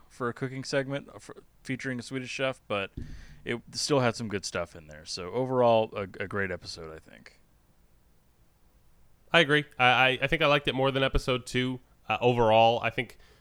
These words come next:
Speaker 2: the, of the, 'cause we got, what, three, three, well, no, every segment that was in this episode was also in the last episode. Um, it was the game show,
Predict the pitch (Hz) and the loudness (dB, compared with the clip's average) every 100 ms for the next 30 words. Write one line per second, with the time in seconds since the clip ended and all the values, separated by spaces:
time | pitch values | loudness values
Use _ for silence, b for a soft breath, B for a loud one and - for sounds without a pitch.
0 | b 117 110 117 113 110 110 113 120 120 | b -20 -2 4 6 6 4 0 -2 -2
1 | 107 113 117 127 139 127 120 113 101 - | -6 -6 -4 2 4 4 2 0 0 -6
2 | - - 143 156 160 156 156 143 _ _ | -20 -6 -2 2 2 2 0 -4 _ _
3 | _ _ _ - 160 196 202 160 - 127 | _ _ _ -8 0 2 2 -2 -2 0
4 | 113 120 160 113 - 127 156 175 170 156 | 0 2 0 0 2 4 4 2 2 4
5 | 143 123 113 110 _ _ _ _ _ - | 4 4 2 2 _ _ _ _ _ -20
6 | 113 120 117 113 120 117 113 117 117 107 | -2 0 0 0 0 0 0 0 0 -2
7 | - 110 98 104 - 104 104 - 104 101 | -2 -2 -2 -4 -2 -2 -2 -2 -2 -2
8 | 98 101 101 - 98 - - 87 85 - | 0 2 0 0 -6 -6 -8 -10 -10 -16
9 | b b b - 98 95 92 92 - _ | b b b -6 -2 0 0 -4 -12 _
10 | _ - 104 104 98 92 - - - _ | _ -12 -6 -4 -4 -6 -12 -14 -18 _
11 | _ - 107 98 107 107 - 110 101 101 | _ -14 -10 -2 0 0 0 2 2 0